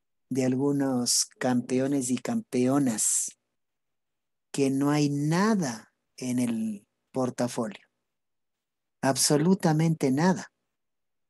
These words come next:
Voy a tener que personalmente llamarles a los padres de familia para dialogar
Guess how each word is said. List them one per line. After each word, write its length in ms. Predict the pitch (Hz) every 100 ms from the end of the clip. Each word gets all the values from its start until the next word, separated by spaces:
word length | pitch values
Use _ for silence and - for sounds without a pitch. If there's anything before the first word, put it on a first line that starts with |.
| _ _ _ - _
Voy 140 | 123 123
a 60 |
tener 260 | 123 123 123
que 100 | 127
personalmente 760 | 127 117 120 123 123 139 147
llamarles 640 | 131 117 113 117 131 127 123
a 60 |
los 180 | 110 -
padres 400 | - 123 143 139
de 100 | 147
familia 520 | 170 165 156 147 175 - _ _ _ _ _ -
para 260 | 131 127
dialogar 640 | 127 147 160 165 143 156